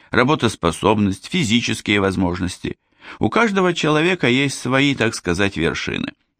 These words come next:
Надо научиться взбираться на них. Ценнейшим качеством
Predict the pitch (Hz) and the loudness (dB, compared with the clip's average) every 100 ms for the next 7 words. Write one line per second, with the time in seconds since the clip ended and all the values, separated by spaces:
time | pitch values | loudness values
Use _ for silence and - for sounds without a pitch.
0 | _ _ - 82 85 90 87 82 - 107 | _ _ -2 2 4 4 4 2 0 -2
1 | - 147 120 101 113 165 190 - 69 57 | -2 -4 -2 0 2 0 -2 -6 -4 -2
2 | 55 - _ _ _ _ _ _ _ _ | -4 -6 _ _ _ _ _ _ _ _
3 | - 92 98 123 120 - 90 - 82 82 | -2 2 6 4 2 2 0 2 0 2
4 | 87 - 107 107 101 | -2 -2 0 0 0